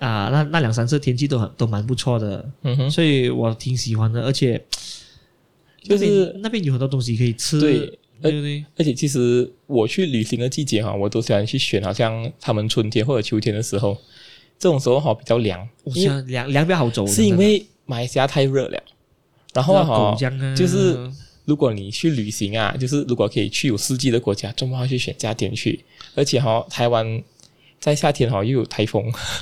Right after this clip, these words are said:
Speaker 1: 又很热。
Speaker 2: <laughs> 啊，又很热，又很刺。
Speaker 1: 对，对。
Speaker 2: 所以呢哈，干脆就，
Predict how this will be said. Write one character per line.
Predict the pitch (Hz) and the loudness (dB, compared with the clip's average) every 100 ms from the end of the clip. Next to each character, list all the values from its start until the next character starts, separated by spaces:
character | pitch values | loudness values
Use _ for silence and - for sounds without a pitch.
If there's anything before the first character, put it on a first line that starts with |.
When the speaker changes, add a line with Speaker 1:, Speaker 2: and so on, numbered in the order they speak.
| - - - - | -12 -18 -16 -2
Speaker 1:
又 | 170 | 0
很 | 120 | 2
热。 | 120 143 - | 2 0 0
Speaker 2:
<laughs> | - | -8
啊， | - | -2
又 | 123 | 0
很 | 135 104 | 2 2
热， | 117 127 123 | 4 6 6
又 | 139 | 2
很 | 107 | 2
刺。 | - - 139 | -4 -2 -2
Speaker 1:
对， | 147 143 143 147 | 0 -2 -4 -6
对。 | 156 | -8
Speaker 2:
所 | - 139 | 0 2
以 | |
呢 | 131 | 4
哈， | 131 113 101 | 4 4 2
干 | 131 127 | -2 2
脆 | 143 | 2
就， | 135 135 139 | 4 2 2